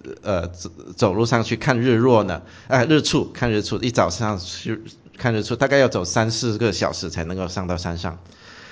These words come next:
然后呢，我记得当时导游，呃，这个牧师呢，就是蔡春熙牧师哈，他就跟我们说，他有两个方法可以上去，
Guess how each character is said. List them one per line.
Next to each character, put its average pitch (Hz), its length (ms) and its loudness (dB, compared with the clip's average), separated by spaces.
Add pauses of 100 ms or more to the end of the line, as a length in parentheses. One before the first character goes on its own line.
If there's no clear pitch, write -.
(120)
然 117 120 -2
后 165 80 4
呢， 151 340 4
我 107 80 -2
记 123 140 -2
得 123 100 2
当 127 160 0
时 120 160 -2
导 98 220 2
游， 101 560 -2
呃， 85 380 -2
这 - 100 -8
个 113 140 -4
牧 110 160 -4
师 113 260 -2
呢， 101 140 -2
就 110 100 -6
是 107 120 -6
蔡 117 220 -2
春 104 240 -6
熙 104 200 -6
牧 101 160 -8
师 95 200 -6
哈， 90 140 -6
他 98 100 -4
就 113 120 -6
跟 139 100 -4
我 120 60 -6
们 98 80 -6
说， 127 160 0
他 156 160 2
有 135 120 2
两 123 140 0
个 98 80 -4
方 135 160 -4
法 110 120 -2
可 104 100 -2
以 - 20 -2
上 104 180 -2
去， 101 240 -6